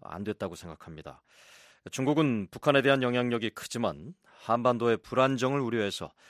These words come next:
그 영향력을 모두 쓸 생각이 없습니다. 따라서 압박만으로는 한계가 있습니다. 하지만 압박과 외교를 결합하는 게 해법이 될 수도 있습니다. 이 양방향 접근법이 효과를 보려면 압박, 즉 제재가 지금보단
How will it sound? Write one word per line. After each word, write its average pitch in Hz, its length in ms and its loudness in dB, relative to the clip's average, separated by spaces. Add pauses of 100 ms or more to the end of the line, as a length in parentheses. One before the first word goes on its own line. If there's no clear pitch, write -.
(240)
그 135 160 -4
영향력을 127 520 2
모두 107 280 -4
쓸 117 180 -6
생각이 92 400 -8
없습니다. - 600 -14 (520)
따라서 117 280 4
압박만으로는 127 720 2
한계가 110 420 -4
있습니다. - 560 -12 (580)
하지만 135 280 2
압박과 147 440 10
외교를 147 360 6
결합하는 135 540 2
게 98 200 -6 (440)
해법이 117 540 0 (240)
될 117 160 0
수도 - 220 -8
있습니다. 85 560 -10 (520)
이 139 120 2
양방향 143 640 8
접근법이 135 720 0 (120)
효과를 123 480 2
보려면 113 640 -2 (140)
압박, 98 480 0
즉 - 260 -6
제재가 131 560 2
지금보단 120 640 -4